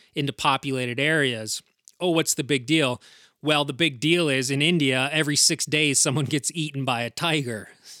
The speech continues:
So it's kind of a big deal. They employed the army to come in and help out. Uh, they have their helicopters running and dumping water on this stuff. It doesn't really look like they're putting too much personnel up in this reserve,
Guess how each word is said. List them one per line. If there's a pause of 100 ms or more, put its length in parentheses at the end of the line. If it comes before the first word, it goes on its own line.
(140)
So
it's (420)
kind
of
a
big
deal. (300)
They
employed
the
army
to
come
in
and
help
out. (600)
Uh,
they
have
their
helicopters
running
and
dumping
water
on
this
stuff. (680)
It
doesn't
really
look
like
they're
putting
too
much
personnel
up
in
this
reserve,